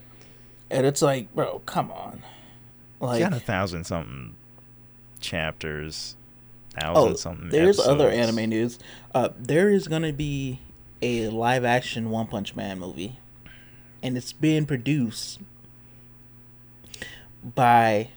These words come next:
Speaker 1: the same guy who did the Fast and Furious movies. I forget his name. Uh, oh gosh, hang on.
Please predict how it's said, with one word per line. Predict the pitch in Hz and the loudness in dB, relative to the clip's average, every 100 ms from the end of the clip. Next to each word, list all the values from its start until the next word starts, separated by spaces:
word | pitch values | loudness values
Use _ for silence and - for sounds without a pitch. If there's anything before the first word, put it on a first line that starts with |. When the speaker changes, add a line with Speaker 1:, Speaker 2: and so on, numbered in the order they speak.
| - - - - - | -20 -20 -20 -20 -10
Speaker 1:
the | |
same | - 143 135 | -4 0 2
guy | 131 123 | 4 4
who | 117 | 2
did | 117 | 0
the | - | 0
Fast | 120 113 113 | 2 2 2
and | - | -4
Furious | 117 101 101 | -2 -2 -4
movies. | 92 98 110 - - - - - - - - - - - - - - - - - - | -8 -10 -12 -16 -20 -20 -20 -20 -20 -20 -20 -20 -20 -20 -20 -20 -20 -20 -20 -14 -8
I | 117 | -4
forget | 123 113 | -2 -2
his | 107 | -2
name. | 113 107 107 | -4 -4 -2
Uh, | 107 104 95 165 - - - - - - - - - - - | -2 -2 -2 -6 -14 -20 -20 -20 -20 -20 -18 -20 -20 -18 -18
oh | - | -14
gosh, | 87 90 120 | -12 -12 -10
hang | 107 87 | -8 -8
on. | 80 | -8